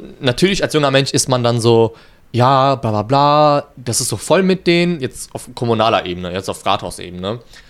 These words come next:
äh, verstehe ich kaum, aber das Problem liegt auch daran, wie Kommunalpolitik funktioniert, in Nordrhein-Westfalen zumindestens,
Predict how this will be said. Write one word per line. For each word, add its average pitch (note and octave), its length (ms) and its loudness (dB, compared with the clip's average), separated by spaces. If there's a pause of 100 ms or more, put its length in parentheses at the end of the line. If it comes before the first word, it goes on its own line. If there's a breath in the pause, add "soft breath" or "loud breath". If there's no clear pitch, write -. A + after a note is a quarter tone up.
(280 loud breath)
äh, G#2 100 -2
verstehe C#3 400 -4
ich - 160 -4
kaum, A#2 320 -2 (140)
aber A#2+ 280 2
das G#2+ 240 -4
Problem B2 600 -2 (120)
liegt G#2 280 -8
auch A#2 400 2 (160)
daran, G#2+ 300 0
wie G#2 80 -4
Kommunalpolitik G2+ 680 -6
funktioniert, - 600 -10
in F2+ 300 -10
Nordrhein-Westfalen F2+ 640 -6
zumindestens, F#2 580 -10